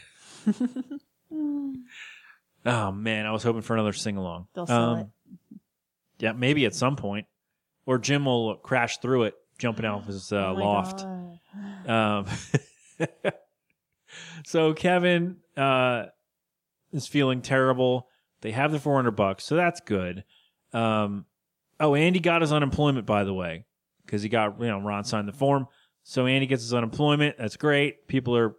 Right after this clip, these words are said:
Speaker 1: creepy to Kevin at, near the unemployment office,
Speaker 2: <laughs>
Speaker 1: as they, as they are, as I burp.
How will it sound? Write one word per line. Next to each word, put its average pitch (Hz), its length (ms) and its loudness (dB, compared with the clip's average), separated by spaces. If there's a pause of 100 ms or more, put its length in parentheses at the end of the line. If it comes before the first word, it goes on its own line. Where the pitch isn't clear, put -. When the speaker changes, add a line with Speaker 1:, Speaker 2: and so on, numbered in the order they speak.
(120)
Speaker 1:
creepy 143 380 2
to 120 80 -2
Kevin 135 340 0
at, 123 200 -2
near 127 200 0
the 123 100 0
unemployment 120 420 4
office, 117 500 0 (180)
Speaker 2:
<laughs> 415 600 -18
Speaker 1:
as 160 240 4
they, 110 300 2 (1000)
as 190 220 2
they 147 120 4
are, 117 200 4
as 127 100 2
I 113 80 4
burp. 107 320 0